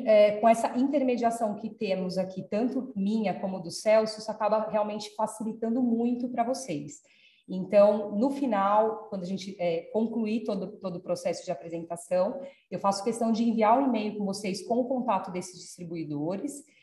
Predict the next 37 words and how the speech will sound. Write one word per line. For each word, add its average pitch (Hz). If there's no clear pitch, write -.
e 226
também, 233
é, 202
com 214
essa 226
ficha, 233
que -
a 196
gente, 190
não, 220
não 208
é -
uma 254
ficha, 190
na 180
verdade 185
é 196
um, 185
é, 170
é 185
um 196
formulário 240
que -
você 220
pode 220
cadastrar 240
os 220
seus 214
projetos 196
pra 220
que 226
a 214
gente 208
consiga 208
margens 196
mais 196
atrativas 196